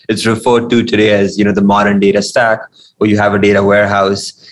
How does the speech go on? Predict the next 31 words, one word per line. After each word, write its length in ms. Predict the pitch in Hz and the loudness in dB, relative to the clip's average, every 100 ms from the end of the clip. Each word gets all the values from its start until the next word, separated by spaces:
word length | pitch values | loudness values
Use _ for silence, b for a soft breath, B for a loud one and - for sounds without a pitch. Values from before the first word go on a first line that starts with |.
| B _ - | B _ -2
uh, 160 | 95 92 | 0 0
you 240 | 98 104 | 0 0
have 420 | 104 101 101 92 | 0 0 -2 -2
these 160 | 101 92 | -2 -2
different 400 | 190 - 101 - | -4 -2 -4 -2
pipelines 560 | 98 98 104 98 95 | -4 -2 -2 -2 -4
which 160 | 95 - | -6 -8
you 80 | 101 | -4
can 80 | 98 | -2
ingest 500 | 98 104 110 104 - | -2 -2 -2 -2 0
data 280 | 101 101 101 | 0 0 -2
from 140 | - 98 | -2 -2
your 100 | 92 | 0
various 340 | 95 98 101 | 0 0 0
different 320 | 107 - 95 | -4 -4 -2
data 220 | 92 95 98 | 0 0 -2
sources. 840 | 104 95 - 101 98 - - - | -2 -2 -2 -4 -4 -12 -20 -10
The 140 | - 113 | -2 0
average 300 | 110 123 147 | 0 0 -2
startup 360 | - 104 110 | -2 0 -2
today 160 | - 104 | -2 0
has 140 | 104 | 0
got 200 | - 90 | -2 -4
between 320 | 98 - 98 92 | -4 -4 -2 0
ten 220 | 104 98 | -2 -4
to 80 | 92 | -6
twelve 320 | 104 101 98 | -2 -2 0
different 300 | 101 - - | -4 -4 -4
sources 340 | 98 101 143 | -4 -4 -4
of 100 | 202 | -6
data, 240 | 92 92 | -6 -10